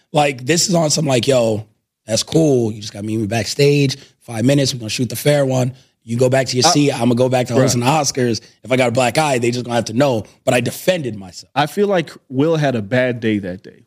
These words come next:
Speaker 2: Whatever was going on before he showed up.
Speaker 1: Fam, he's had a bad twenty years,
Speaker 2: No,
Speaker 1: obviously.
Speaker 2: he has not
Speaker 1: She's
Speaker 2: had,
Speaker 1: just been poking
Speaker 2: he has
Speaker 1: at
Speaker 2: not
Speaker 1: him.
Speaker 2: had a bad twenty years. Stop. He has not had a bad twenty years.
Speaker 1: Dre, like, now
Speaker 2: He's had
Speaker 1: when we
Speaker 2: bad
Speaker 1: go back.
Speaker 2: moments. Twenty years,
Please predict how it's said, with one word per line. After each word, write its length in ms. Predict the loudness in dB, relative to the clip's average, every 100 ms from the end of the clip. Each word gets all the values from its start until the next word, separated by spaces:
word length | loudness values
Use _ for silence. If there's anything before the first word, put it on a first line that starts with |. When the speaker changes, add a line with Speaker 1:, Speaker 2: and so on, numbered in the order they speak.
| _
Speaker 2:
Whatever 440 | -6 0 0 0
was 200 | 0 0
going 280 | 0 0 0
on 160 | 0 -2
before 300 | -2 -2 0
he 120 | 0
showed 420 | -2 0 0 0
up. 280 | -2 -6 _
Speaker 1:
Fam, 220 | -4 -2
he's 160 | -2 -4
had 220 | -2 -2
a 60 | -4
bad 340 | -2 2 2
twenty 280 | 0 0 2
years, 480 | 4 6 6 4 4
Speaker 2:
No, 60 | 4
Speaker 1:
obviously. 520 | 2 2 0 0 0
Speaker 2:
he 60 |
has 100 | 2
not 140 | 2 2
Speaker 1:
She's 80 | 4
Speaker 2:
had, 100 | 4
Speaker 1:
just 200 | 2 2
been 160 | 2 0
poking 520 | 0 0 0 0 2
Speaker 2:
he 40 |
has 120 | 2
Speaker 1:
at 40 | 2
Speaker 2:
not 80 | 0
Speaker 1:
him. 60 |
Speaker 2:
had 100 | 0
a 40 | -2
bad 200 | -2 -4
twenty 220 | -6 -8
years. 240 | -10 -18
Stop. 340 | -8 -8 -8 _ _ _ _ _ _ _ _ _
He 100 | -2 0
has 100 | 2
not 180 | 0
had 140 | 0 0
a 40 |
bad 360 | 0 -2 -4 -10
twenty 420 | -2 -2 -2 -4
years. 400 | -2 -4 -8 -14 -4
Speaker 1:
Dre, 180 | -4 -4 -2
like, 200 | 0 2
now 280 | 4 4 4
Speaker 2:
He's 100 | 4
had 60 |
Speaker 1:
when 100 | 2
we 60 | 2
Speaker 2:
bad 60 | 2
Speaker 1:
go 140 | 2
back. 160 | 2 2
Speaker 2:
moments. 480 | 2 -2 -4 -8 -12 _ _ _ _ -2
Twenty 280 | 0 2
years, 540 | 2 2 2 2 0